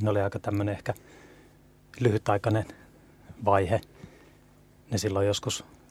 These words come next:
vuosituhannen alkupuolella yhtäkkiä ilmestyi keskustaan ja nyt tuntuu siltä, että ne on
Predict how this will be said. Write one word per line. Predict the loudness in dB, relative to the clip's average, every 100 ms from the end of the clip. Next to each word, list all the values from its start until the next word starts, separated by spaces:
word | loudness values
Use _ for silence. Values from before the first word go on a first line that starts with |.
| -8
vuosituhannen | -8 -2 0 2 0 -4 -10 -20 -20 -8
alkupuolella | -2 -2 -2 0 0 0 -2 -6 -4
yhtäkkiä | -2 -2 -2 0 4
ilmestyi | 6 4 0 -4
keskustaan | -2 -4 -6 -6 -2 0 -2
ja | -4 -12 -20 -20 -20 -10 -4
nyt | -2
tuntuu | 2 2 2
siltä, | 0 0 0 -2
että | 0 0
ne | 2
on | 0